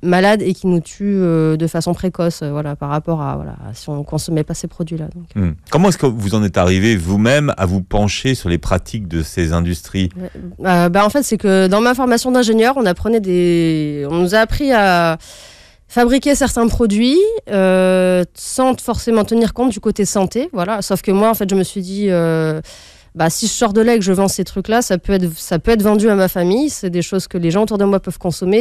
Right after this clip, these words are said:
Speaker 1: et c'était hors de question pour moi de, de faire consommer ça à mes proches. Et du coup, bah, je me suis un peu, je me suis dit, je connais ce, la façon dont on les fabrique. Je sais, euh, comment, enfin, voilà, comment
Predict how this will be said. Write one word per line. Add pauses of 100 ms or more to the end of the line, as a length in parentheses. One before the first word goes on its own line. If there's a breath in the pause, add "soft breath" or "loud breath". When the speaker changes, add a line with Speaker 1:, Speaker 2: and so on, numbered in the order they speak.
(120)
Speaker 1:
et
c'était
hors
de
question
pour
moi
de, (460 loud breath)
de
faire
consommer
ça
à
mes
proches.
Et
du
coup,
bah,
je
me
suis
un
peu,
je
me
suis
dit, (460)
je
connais
ce, (360)
la
façon
dont
on
les
fabrique. (500 loud breath)
Je
sais,
euh,
comment, (240)
enfin,
voilà,
comment